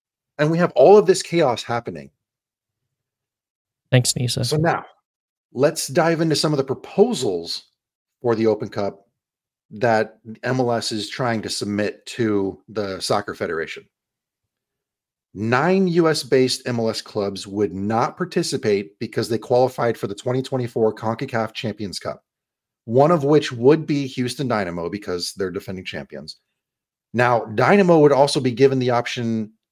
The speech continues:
Speaker 1: whether or not they wanted to compete in the Open Cup and if they wanted to defend that title. Proposal number two, clubs would be able to choose whether they send their senior squads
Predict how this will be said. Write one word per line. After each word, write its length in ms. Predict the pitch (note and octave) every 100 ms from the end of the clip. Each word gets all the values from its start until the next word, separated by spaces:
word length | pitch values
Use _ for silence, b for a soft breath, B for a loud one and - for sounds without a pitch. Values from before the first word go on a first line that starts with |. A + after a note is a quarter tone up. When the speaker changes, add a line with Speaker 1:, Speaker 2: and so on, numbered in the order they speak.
| _ _ _ _ -
Speaker 1:
whether 300 | G#2+ B2 B2+
or 40 |
not 220 | A#2+ A#2+
they 120 | A2+
wanted 280 | A#2 B2 A#2+
to 80 | -
compete 480 | - F#2 - G3+ G3+
in 80 | G#2
the 100 | G2+
Open 200 | G2 G#2
Cup 280 | F2+ F#2+ F#2 _ _ _ _ _ _ _ _ _ _ _
and 380 | G#2 G#2 G2 G2+
if 180 | - A2
they 140 | - A2+
wanted 300 | A2 A2+ G#2
to 140 | A#2+
defend 440 | F#2 - - A2+ G#2
that 200 | E2+ -
title. 420 | A2 F2 B1+ - _ _ _ _ _ _ _ _ _ _ _ _ _ _ _ _ _ _ _ _ _ _ _ _ _
Proposal 460 | - - D3 D3+ D3+
number 260 | D3 B2+ A#2
two, 440 | - - C#3+ - _ _ _ _ _ _ _ _ _ _
clubs 260 | - D3 F3+
would 100 | G3
be 100 | F3
able 160 | D#3+
to 120 | D#3 A2+
choose 540 | - - D#3+ F#3+ D#3
whether 280 | F3 E3 D#3+
they 140 | C3
send 420 | A#2 - C3+ C#3+
their 140 | C#3+ B2+
senior 380 | - C#3 C3 B2
squads 500 | - A#2 A2+ G#2+